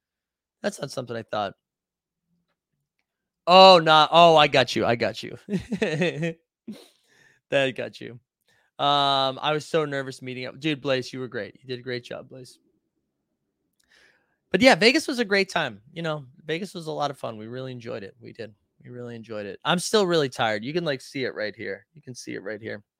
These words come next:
Give us the private alpha from the, from the live stream, the private al-, I mean, from the, the live show. I don't know. I don't think there was really too much alpha that was dropped. I think,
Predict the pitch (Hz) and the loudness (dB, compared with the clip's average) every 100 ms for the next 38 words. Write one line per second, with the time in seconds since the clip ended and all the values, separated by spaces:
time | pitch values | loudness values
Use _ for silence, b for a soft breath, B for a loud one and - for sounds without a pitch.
0 | _ _ _ _ b b b _ 175 202 | _ _ _ _ b b b _ -2 0
1 | - 180 - 196 196 180 175 185 247 262 | -2 2 8 8 8 6 6 4 2 0
2 | 247 208 190 190 180 180 175 170 143 - | 2 4 4 6 6 6 4 2 -4 -8
3 | 190 170 170 202 247 - 339 381 - - | -4 0 2 2 0 -6 -6 -8 -10 -6
4 | 202 214 208 208 196 202 196 208 190 185 | -2 0 0 0 0 0 -2 0 4 6
5 | 185 180 180 175 202 202 202 233 302 _ | 4 0 -2 0 0 -2 -2 -2 -4 _
6 | _ _ _ _ _ _ _ - 453 440 | _ _ _ _ _ _ _ -4 -2 0
7 | 165 147 185 381 330 240 196 156 156 156 | 0 2 2 0 -8 -8 -8 -6 -6 -4
8 | 151 131 - _ - 190 160 - 117 127 | -4 -6 -10 _ -8 -6 -6 -6 -6 -6
9 | - 120 107 120 - 123 120 139 156 196 | -6 -8 -8 -10 -6 -4 -4 -8 -4 -6
10 | 175 | -6